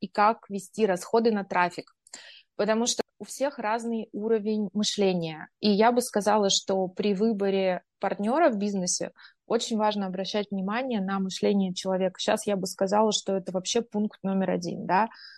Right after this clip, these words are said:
Потому что очень часто так бывает, что проекты начинают зарабатывать прям классные деньги, не знаю, делают первый месяц выручку полтора миллиона рублей, потом два, потом три, а потом эксперт говорит: «Слушай, ты знаешь, а мне и так нормально,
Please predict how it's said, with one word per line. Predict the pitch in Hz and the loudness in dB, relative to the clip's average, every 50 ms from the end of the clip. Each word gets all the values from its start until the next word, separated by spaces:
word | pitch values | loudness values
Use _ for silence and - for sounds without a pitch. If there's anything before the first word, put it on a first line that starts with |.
| _ _ _ _ | _ _ _ _
Потому | - 220 233 | 2 2 2
что | 233 - 240 | 4 4 2
очень | 247 - - 226 | 2 2 0 0
часто | - 247 240 240 - 208 | 0 0 0 0 -4 -6
так | - 214 196 | -6 -6 -4
бывает, | 196 202 196 220 240 294 302 | -4 -2 0 2 2 2 2
что | - - - - 214 208 202 196 | 0 -2 -2 -2 -2 0 0 -2
проекты | 202 - 208 208 214 233 247 - - - 214 | -2 -4 -2 0 0 0 -2 -2 -4 -8 -6
начинают | 202 196 - - - 208 214 220 214 202 190 | -6 -4 -6 -6 -4 -2 0 0 2 0 0
зарабатывать | 180 220 214 214 190 185 196 196 190 - - 185 185 - - | 0 2 2 2 2 4 2 2 2 0 -4 -10 -10 -8 -6
прям | - 196 190 185 185 190 - _ _ | -6 -6 -4 -6 -6 -10 -14 _ _
классные | - - 208 220 240 240 233 220 214 196 | 2 4 6 6 6 4 2 0 0 0
деньги, | 190 196 190 185 185 180 | 0 0 -2 -2 -2 -4
не | 180 185 185 185 | -4 -4 -4 -4
знаю, | 185 190 185 175 170 170 | -4 -4 -4 -4 -6 -6
делают | - 202 214 214 208 196 185 175 - | -2 0 2 2 4 2 2 0 -2
первый | - 202 214 208 196 190 190 | -2 0 0 0 0 -2 -2
месяц | 190 196 196 190 - - - - | -2 -4 -4 -4 -6 -8 -8 -4
выручку | 185 196 196 190 185 - - - | -2 0 0 0 -2 -4 -8 -10
полтора | 190 - 196 180 202 196 202 196 202 | -6 -6 -2 0 2 2 4 4 4
миллиона | 190 190 185 180 180 175 175 175 175 | 4 2 2 2 0 0 0 0 -2
рублей, | 175 180 175 175 190 190 180 175 | -2 -4 -2 0 2 2 2 0
потом | - - 196 - - 185 180 180 | 0 -4 -4 -2 0 0 0 2
два, | 175 185 208 196 180 185 | 2 4 6 6 6 4
потом | - 160 - 170 160 175 | 2 -2 -2 -4 -6 -4
три, | 175 - 202 254 311 381 370 - - - - - - _ | -4 -2 2 4 4 4 2 -2 -10 -20 -20 -20 -10 _
а | - 175 | -2 0
потом | - 196 196 - 240 233 208 | 2 2 0 2 2 0 0
эксперт | 190 - - - 226 240 240 220 | 0 -2 -2 0 0 0 0 -2
говорит: | 202 202 190 196 190 180 185 180 | -6 -6 -2 -2 -2 -2 -2 -6
«Слушай, | - - 208 202 - - 190 - | -6 -6 -6 -6 -6 -8 -8 -6
ты | 185 | -6
знаешь, | 175 190 214 190 196 - | -2 2 2 2 2 2
а | 202 185 | 2 0
мне | 196 208 220 214 | 2 2 2 0
и | 202 | 2
так | - 202 196 - - | 0 0 0 0 -4
нормально, | 180 180 180 202 226 277 294 269 262 | -6 -4 -2 -2 -2 -2 -4 -6 -8